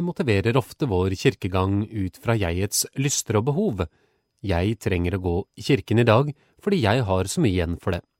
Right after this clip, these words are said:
Eller, «Jeg blir hjemme på denne søndagen fordi jeg ikke føler meg opplagt til kirkegang i dag.»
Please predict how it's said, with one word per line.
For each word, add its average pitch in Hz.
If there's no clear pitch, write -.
Eller, 110
«Jeg 95
blir 90
hjemme 110
på 95
denne 104
søndagen 95
fordi 117
jeg 104
ikke -
føler 110
meg 131
opplagt -
til 110
kirkegang 110
i 147
dag.» 160